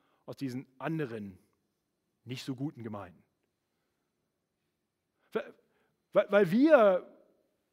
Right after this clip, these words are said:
kluge und ordentlich gekleidete und gut gebildete und theologisch versierte Leute sind. Wir werden auf jeden Fall dabei sein und vielleicht auch noch so ein paar aus dem Busch, die das Evangelium gar nicht, die können nicht mal richtig lesen und schreiben.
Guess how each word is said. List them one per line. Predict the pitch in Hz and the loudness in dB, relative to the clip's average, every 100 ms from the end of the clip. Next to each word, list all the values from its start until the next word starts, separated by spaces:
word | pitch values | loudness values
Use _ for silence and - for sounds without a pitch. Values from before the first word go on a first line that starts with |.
| _ _ - - | _ _ -20 -20
kluge | - 185 247 269 247 247 247 247 233 220 | -6 0 2 2 4 6 10 10 8 4
und | 180 - | -6 -2
ordentlich | 214 254 226 - | 0 0 -2 -4
gekleidete | 185 - 196 202 233 247 226 226 226 220 214 | -4 -2 2 4 4 4 2 4 4 6 4
und | 151 139 - | 0 -8 -4
gut | 240 240 | -2 -2
gebildete | 214 165 254 240 247 233 226 226 | -4 -4 -2 0 2 0 2 2
und | 202 - | 2 0
theologisch | 208 220 214 208 - | 2 4 2 0 -4
versierte | 190 160 240 254 | -4 -2 -6 -4
Leute | 190 220 202 | 0 0 0
sind. | 185 151 | -4 0
Wir | 269 294 | 2 4
werden | 233 220 202 | 4 2 0
auf | 165 | -4
jeden | 165 233 | -4 -4
Fall | 190 175 | -2 -2
dabei | 170 170 | -2 -2
sein | 185 - - | -4 -8 -14
und | 190 | -14
vielleicht | - 202 247 233 180 185 | -4 4 6 6 2 -4
auch | |
noch | 185 | -6
so | 165 | -6
ein | 170 | -8
paar | - 175 180 190 202 - _ _ _ _ - | -4 2 4 4 0 -4 _ _ _ _ -14
aus | 127 | -12
dem | 123 | -2
Busch, | 220 - - | -2 -2 -10
die | 147 | -12
das | 131 - - | -12 -14 -16
Evangelium | 127 120 160 190 | -14 0 4 4
gar | 156 160 | 2 -6
nicht, | - | -8
die | 131 | -8
können | 147 | -6
nicht | 147 | -4
mal | 139 | -6
richtig | 135 127 | -6 -6
lesen | 139 131 | -6 -6
und | 143 | -10
schreiben. | - 151 185 196 | -10 -10 -10 -12